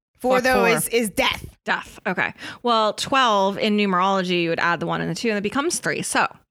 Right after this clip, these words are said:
Speaker 2: There you go. Twelve. Still a power number.
Speaker 1: Twelve's
Speaker 3: I,
Speaker 1: great.
Speaker 3: I believe it.
Speaker 1: So,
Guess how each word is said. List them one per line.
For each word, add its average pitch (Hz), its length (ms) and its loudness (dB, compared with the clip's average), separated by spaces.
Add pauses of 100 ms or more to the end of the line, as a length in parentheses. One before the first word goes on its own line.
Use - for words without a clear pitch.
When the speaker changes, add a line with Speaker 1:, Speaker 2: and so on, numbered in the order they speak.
(240)
Speaker 2:
There 196 140 0
you 190 60 0
go. 208 180 0
Twelve. - 340 -2
Still 185 220 -2
a 180 40 -4
power 170 240 0
number. 156 380 -4
Speaker 1:
Twelve's 185 200 -2
Speaker 3:
I, - 20 -4
Speaker 1:
great. 262 420 0
Speaker 3:
I - 60 -20
believe 175 320 -2
it. - 100 -8 (520)
Speaker 1:
So, 269 140 -2